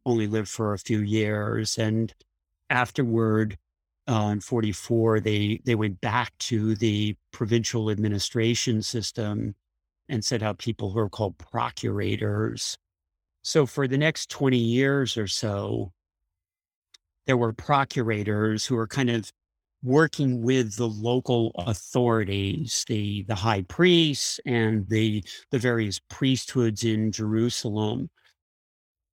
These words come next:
trying to find a modus vivendi in this very volatile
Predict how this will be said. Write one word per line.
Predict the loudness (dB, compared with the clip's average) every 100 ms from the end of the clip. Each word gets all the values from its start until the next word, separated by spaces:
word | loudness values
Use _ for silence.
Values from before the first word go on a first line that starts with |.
| _ _ -2
trying | 2 4 4 2
to | 0 0 2 0
find | -4 -10 -2 2 4 4 2 2
a |
modus | 2 2 0 -2
vivendi | -2 0 2 2 0 -2 -2 -6 -10
in | -2 0
this | 0 0
very | 0 2 0 -2
volatile | 2 4 4 0 -2 -4 -6